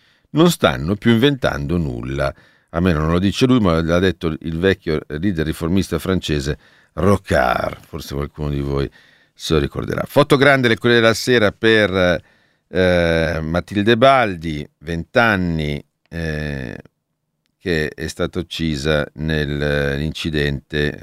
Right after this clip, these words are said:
morta nell'incidente Asti Cuneo l'undici dicembre del duemilaventitré, quando la sua cinquecento fu tamponata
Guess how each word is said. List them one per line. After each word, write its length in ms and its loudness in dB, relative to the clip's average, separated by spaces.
morta 400 -4
nell'incidente 800 -6
Asti 320 -4
Cuneo 460 -2
l'undici 440 4
dicembre 520 2
del 80 0
duemilaventitré, 800 0
quando 240 -2
la 40 0
sua 160 -4
cinquecento 640 -2
fu 160 -12
tamponata 720 -2